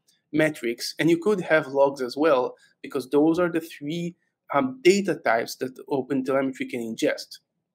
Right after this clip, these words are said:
So when we receive traces, we are going to receive them in the O, in O T L P.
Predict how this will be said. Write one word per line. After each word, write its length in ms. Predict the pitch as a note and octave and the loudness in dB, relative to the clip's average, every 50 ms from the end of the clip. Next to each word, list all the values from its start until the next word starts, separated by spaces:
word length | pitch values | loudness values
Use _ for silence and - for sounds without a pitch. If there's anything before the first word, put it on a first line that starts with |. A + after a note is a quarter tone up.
| _ _ _ _ _ _ _ _ _ _ - - - - - | _ _ _ _ _ _ _ _ _ _ -20 -20 -20 -10 0
So 140 | - F#3+ | 2 4
when 220 | F3 F3+ G3 G#3+ G#3 | 6 6 6 6 4
we 100 | B3 C4 | 2 2
receive 380 | B3+ B3 - - - F#3 E3 | 2 0 0 0 -2 -2 -2
traces, 680 | - - D3+ E3 E3+ E3 E3 - B2+ A2+ A2 - - - - - - _ _ - | -2 0 2 4 4 4 2 0 -2 -2 -2 -4 -8 -12 -14 -20 -20 _ _ 0
we 120 | D3+ D3+ | 2 2
are 120 | D3 D3 | 2 2
going 260 | C#3+ D3 D#3 F3 F3 E3+ | 2 2 4 4 4 2
to 180 | - - D3+ | 0 -6 -8
receive 520 | C3 B2+ B2 B2+ - - F#3+ G#3 G3 F3 C#3+ | -6 -6 -6 -6 -4 -2 -2 -2 -4 -4 -4
them 260 | B2+ A#2 A#2 A#2+ - - _ - | -4 -4 -4 -6 -8 -12 _ -6
in 160 | D#3 C#3 C3+ | -4 -4 -2
the 140 | B2+ C3 C3 | -4 -2 -2
O, 180 | D3 D#3+ D#3 - | -2 -2 -4 -2
in 180 | - D#3 D3 C#3 C3+ - | -2 0 0 0 2 2
O 160 | E3 F3+ F3+ | 2 2 2
T 160 | F3 - D#3+ | 2 0 0
L 140 | D3 B2+ A#2+ | 0 0 -2
P. 280 | - - C3 A#2 - | -4 -8 -8 -8 -10